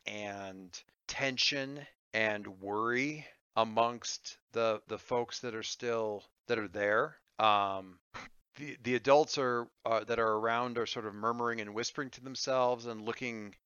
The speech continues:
you know, at each other and, and looking back, you know, sort of towards the park, or, or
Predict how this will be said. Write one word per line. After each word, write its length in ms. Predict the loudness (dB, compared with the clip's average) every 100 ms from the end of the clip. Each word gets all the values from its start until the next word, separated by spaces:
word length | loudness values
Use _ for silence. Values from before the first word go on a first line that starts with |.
| _
you 120 | -6 -2
know, 280 | -2 -4 -10 _ 8
at 200 | 10 10
each 280 | 6 4 4
other 320 | 4 4 4
and, 160 | 2
and 180 | 0 -2
looking 340 | -2 -6 -10 0
back, 460 | 6 6 6 -2 _
you 80 | -10
know, 60 | -8
sort 180 | -8
of 60 | -8
towards 300 | -4 -4 -4
the 60 | -4
park, 260 | -4 -4
or, 60 | -6 -6
or 120 | -6